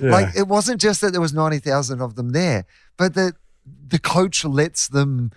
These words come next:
Speaker 2: you know, really wave to the crowd, like, bring them into it. And I just think that's, it's so entertaining. It's so good for the game.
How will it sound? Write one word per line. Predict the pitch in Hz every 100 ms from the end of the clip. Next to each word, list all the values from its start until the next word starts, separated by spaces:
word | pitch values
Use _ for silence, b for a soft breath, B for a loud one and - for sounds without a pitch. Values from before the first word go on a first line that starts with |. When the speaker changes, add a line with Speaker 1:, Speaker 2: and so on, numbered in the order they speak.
| b b b
Speaker 2:
you | 156
know, | 151
really | 131 123 147 156 143
wave | 117 127 135 117
to | 131
the | 123
crowd, | 117 120 123 123 107
like, | 120 127 135
bring | 131 135 131
them | 123 127
into | 147 175 185
it. | 120 117
And | 143 151
I | 220
just | 220 233 -
think | 180
that's, | 160 147 - -
it's | 202 -
so | - 208
entertaining. | 202 131 - 127 185 139 110
It's | 139
so | - 170
good | 135 127 151
for | 117 113
the |
game. | 101 123 160